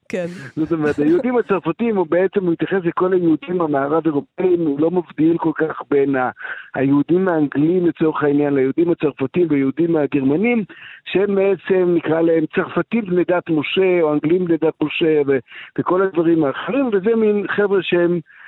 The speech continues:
Speaker 2: לצורך העניין, הם אירופאים, נכון, אבל הם לא דתיים במיוחד, והם מקבלים גם את הרגלי הארץ. הוא מדבר על עוד קבוצה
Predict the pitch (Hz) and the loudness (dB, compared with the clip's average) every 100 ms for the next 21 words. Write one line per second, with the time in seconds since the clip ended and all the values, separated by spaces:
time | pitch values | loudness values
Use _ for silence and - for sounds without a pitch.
0 | - - 156 196 202 175 180 170 180 180 | -20 -8 -4 0 -2 0 0 2 2 0
1 | 180 160 190 202 185 - 262 247 247 240 | -2 -2 0 0 0 0 0 0 -2 -2
2 | 233 269 262 254 254 226 208 214 226 220 | -2 0 0 0 0 -2 0 0 0 0
3 | 214 208 208 208 214 202 - 185 180 160 | -2 -2 -2 0 -2 -2 0 0 0 0
4 | 165 165 160 165 175 156 156 156 151 156 | 0 0 0 0 0 0 0 0 -2 -4
5 | 131 127 131 131 113 101 98 - - _ | -2 0 0 0 -4 -4 -10 -16 -20 _
6 | - - - - - 151 175 185 220 233 | -20 -20 -20 -20 -8 -2 0 2 2 0
7 | 208 185 - 175 170 - 87 | 0 0 -2 -6 -8 -6 -10